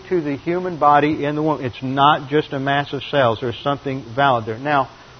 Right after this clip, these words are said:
let's stop and talk about the implications of this in terms of, of social law. First of all, I want you to remember that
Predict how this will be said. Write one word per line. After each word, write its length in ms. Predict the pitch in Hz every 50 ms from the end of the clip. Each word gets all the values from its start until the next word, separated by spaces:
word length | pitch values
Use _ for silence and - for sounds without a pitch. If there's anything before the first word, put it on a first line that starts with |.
| - -
let's 180 | - 190 185 185
stop 360 | - - 214 208 208 202 -
and 100 | 180 160
talk 240 | - 185 185 175 -
about 240 | 165 156 160 151 135
the 120 | 160 160
implications 760 | 175 170 - 156 127 - 190 208 220 208 - 185 156 139 120 139
of 140 | 127 107
this 260 | 107 113 110 127 156 - - - - - - - - - -
in 140 | 156 156 139
terms 380 | - 175 175 175 175 165 143
of, 160 | 156 156 139 131 -
of 220 | 139 131 131 120 - - - - - - - - - - - - - -
social 440 | 190 208 208 - - 185 156 135
law. 320 | 120 120 110 104 98 85 - - - - - - - - - - - - - - - - - - - - - - - - - - - - 113 - - - - -
First 260 | - 208 226 226 - 196
of 120 | 160 131
all, 260 | 135 123 123 147 175 156
I 80 | 143
want 320 | 143 151 165 196 185 - -
you 60 | 208
to 80 | 190
remember 520 | 190 170 160 156 151 151 147 123 117 113 139 - - - - - - - - - - 120 120
that 320 | 143 156 156 156 156 147